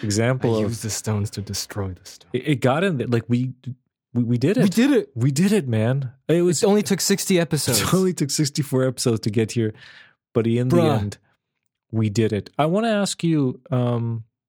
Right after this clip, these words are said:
Speaker 1: besides, you know, like, kinda stuff we compared, was there
Speaker 2: What's
Speaker 1: any
Speaker 2: up with the baby?
Speaker 1: What's up with the baby?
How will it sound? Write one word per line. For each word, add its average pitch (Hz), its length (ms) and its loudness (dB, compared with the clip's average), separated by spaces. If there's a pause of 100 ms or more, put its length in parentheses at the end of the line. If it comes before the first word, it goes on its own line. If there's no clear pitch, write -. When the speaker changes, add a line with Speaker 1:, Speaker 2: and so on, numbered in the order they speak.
(1200)
Speaker 1:
besides, 117 460 0
you 110 60 0
know, 104 120 0
like, 95 140 -2
kinda 101 180 -2
stuff - 300 -2
we 101 60 0
compared, 98 460 -4 (800)
was 113 280 0
there 131 140 0
Speaker 2:
What's 127 200 2
Speaker 1:
any 139 80 2
Speaker 2:
up - 40 -2
with 233 100 -6
the 196 80 -2
baby? 143 580 -2 (200)
Speaker 1:
What's 131 160 -2
up 156 60 -2
with - 60 -10
the 139 80 -2
baby? 139 360 0